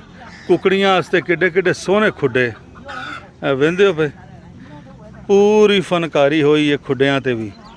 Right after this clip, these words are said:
ਇਹ ਕੁਕੜੀਆਂ ਵਿੱਚ ਕੁਛ ਆਂਡਿਆਂ 'ਤੇ ਵੀ ਬੈਠੀਆਂ ਨੇ, ਤੇ ਅੱਗੇ ਤੋੜੇ ਉਹਨਾਂ ਦੇ ਲਾਏ ਨੇ, ਅਗਰ ਤੁਹਾਨੂੰ ਨਜ਼ਰ ਆ ਸ-,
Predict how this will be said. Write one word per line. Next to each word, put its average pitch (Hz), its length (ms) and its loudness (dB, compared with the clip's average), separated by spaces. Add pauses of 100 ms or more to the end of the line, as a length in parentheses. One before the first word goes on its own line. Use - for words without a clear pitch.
(1200)
ਇਹ 156 80 0
ਕੁਕੜੀਆਂ 180 500 -2
ਵਿੱਚ 165 220 -2
ਕੁਛ 147 220 -4
ਆਂਡਿਆਂ 165 380 -2
'ਤੇ 185 80 0
ਵੀ 185 140 0
ਬੈਠੀਆਂ 160 440 -2
ਨੇ, 156 80 -2
ਤੇ 151 120 -2
ਅੱਗੇ 139 200 -4
ਤੋੜੇ 143 280 -2
ਉਹਨਾਂ 156 220 -2
ਦੇ 151 80 -2
ਲਾਏ 131 260 -2
ਨੇ, 143 100 -2
ਅਗਰ 135 160 -4
ਤੁਹਾਨੂੰ 127 260 -10
ਨਜ਼ਰ 123 240 -10
ਆ 120 180 -6
ਸ-, - 140 -14